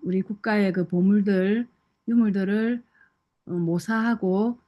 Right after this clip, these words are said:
또 유물이 나가기 전에 마지막 손질을 하는 그런 일을 하고, 어, 했습니다. 어, 그리고 그림을 이제 외국에 알리는 이런 인연이 있어가지고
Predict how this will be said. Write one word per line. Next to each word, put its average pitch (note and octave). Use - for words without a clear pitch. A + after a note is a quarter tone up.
또 F#3
유물이 A#3
나가기 G3
전에 G3
마지막 G3+
손질을 A#3
하는 F#3+
그런 G#3
일을 G3
하고, F#3+
어, F3
했습니다. F3+
어, F#3+
그리고 A3+
그림을 C#4
이제 F#3
외국에 G#3+
알리는 G#3+
이런 B3
인연이 G#3+
있어가지고 F3+